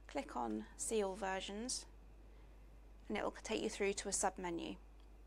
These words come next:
So here we can see these are all the same edition, they are all published in twenty twelve. This top one is, um,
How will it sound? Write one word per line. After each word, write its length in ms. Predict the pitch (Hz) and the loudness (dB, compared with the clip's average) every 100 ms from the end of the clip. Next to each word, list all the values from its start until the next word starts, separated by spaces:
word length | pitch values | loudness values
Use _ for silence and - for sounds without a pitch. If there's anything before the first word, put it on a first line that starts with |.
| - - - - - - - - - - - - - - - - - - - - - | -16 -16 -16 -16 -16 -16 -16 -12 -12 -12 -16 -16 -16 -16 -16 -16 -16 -16 -16 -16 0
So 240 | - 262 | 6 8
here 180 | 262 277 | 10 8
we 80 | 269 | 8
can 180 | 262 247 | 4 4
see 260 | - 240 | 6 6
these 240 | 233 240 233 | 6 4 6
are 120 | 226 | 8
all 200 | - 240 | 8 4
the 80 | 220 | 4
same 260 | - 208 | 4 4
edition, 400 | 208 254 - 262 | 4 4 4 4
they 160 | 247 214 | 4 4
are 60 | 202 | 4
all 80 | |
published 360 | 196 208 220 - | 2 -4 -2 -2
in 80 | 202 | -2
twenty 280 | 202 196 - | -2 -2 0
twelve. 440 | 262 285 277 - - - - - - - - - - - | 4 4 4 -2 -10 -10 -8 -12 -12 -14 -14 -16 -16 -4
This 160 | 277 - | 0 2
top 180 | - - | 2 6
one 160 | 277 381 - - - - - - - - | 6 6 4 -12 -16 -16 -16 -14 -8 2
is, 260 | 240 214 - | 4 4 6
um, 280 | 214 202 | 8 8